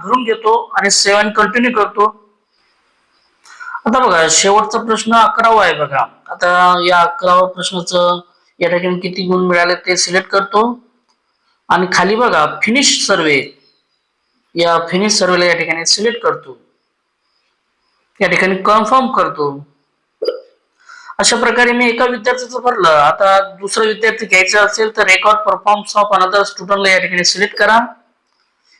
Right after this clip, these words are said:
या ठिकाणी परत सिलेक्ट रिस्पॉन्सला या ठिकाणी सिलेक्ट करा. आता दुसरा विद्यार्थी घ्या, तिसरा विद्यार्थी घ्या, अशा प्रकारे सर्व विद्यार्थी पूर्ण करा. त्यानंतर बघा, हे जे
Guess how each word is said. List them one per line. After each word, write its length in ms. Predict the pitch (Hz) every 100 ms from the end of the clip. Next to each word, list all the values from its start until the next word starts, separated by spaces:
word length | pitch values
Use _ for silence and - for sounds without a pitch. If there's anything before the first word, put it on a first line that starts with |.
| _
या 80 | 185
ठिकाणी 340 | 175 185 190 190
परत 220 | 202 214
सिलेक्ट 760 | - - 180 202 202 - -
रिस्पॉन्सला 600 | 180 185 - 202 196 196 202
या 100 | 190
ठिकाणी 240 | 185 190
सिलेक्ट 320 | - 190 202
करा. 400 | 208 208 233 240 - _ _ - _ _ - -
आता 220 | 208 196
दुसरा 260 | 214 233
विद्यार्थी 440 | 226 208 226 220 214
घ्या, 140 | 214
तिसरा 360 | 214 214 - 214
विद्यार्थी 440 | 208 202 208 208
घ्या, 140 | 208 208
अशा 180 | 202
प्रकारे 400 | 202 196 196 190
सर्व 240 | 190 185 185
विद्यार्थी 420 | 185 175 175 -
पूर्ण 300 | - 254 254
करा. 400 | 175 151 - - - _ _ - _
त्यानंतर 380 | 240 226 226 247
बघा, 360 | 247 190 185 185
हे 220 | 185 196
जे 280 | 190 208